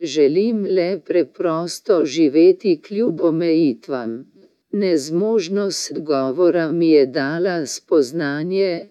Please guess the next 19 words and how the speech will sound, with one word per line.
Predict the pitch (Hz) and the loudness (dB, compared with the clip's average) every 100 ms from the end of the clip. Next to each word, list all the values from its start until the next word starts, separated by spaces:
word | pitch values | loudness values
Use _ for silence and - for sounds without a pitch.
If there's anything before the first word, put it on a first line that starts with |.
| _ _ | _ _
da | 185 156 | -4 -4
gre | 131 170 196 214 | 0 4 6 6
za | 160 151 127 | 4 -2 -2
pripravljenost | - 165 120 175 151 170 175 190 170 170 151 - - - | 0 0 0 -4 -4 -2 2 2 2 0 -4 -8 -16 -18
srca, | - - 165 - - 170 202 - | -4 -2 -2 -4 -8 -6 -6 -8
mimiko | 185 202 233 208 170 - 175 160 151 | -6 -2 0 0 -2 0 0 4 4
obraza | 127 147 135 135 135 185 170 | 4 0 -2 -4 0 0 0
in | 175 160 160 | -2 -2 0
lesket | 165 147 - - 220 196 - - | 0 0 -2 -4 -2 -2 -6 0
v | 196 | 0
mojih | 160 202 196 185 190 131 - | 2 -2 -4 -2 0 -2 -4
očeh. | 180 - - 160 107 - - _ _ _ _ - | -4 -2 2 4 4 -2 -20 _ _ _ _ -4
Vse | 190 - 240 214 | -2 -2 -6 -6
našteto | 196 165 - - 208 208 214 190 143 | -6 -8 -10 0 2 2 2 -2 -2
se | - 180 | 0 2
je | 147 135 | 4 2
poklopilo | - 156 127 190 185 196 - 196 165 151 | 0 -2 -2 4 6 6 2 -2 0 -2
in | - 160 156 | -2 -2 -2
pretopilo | - 160 139 - 143 - 240 208 175 | -4 -2 0 0 -2 -2 -4 -2 2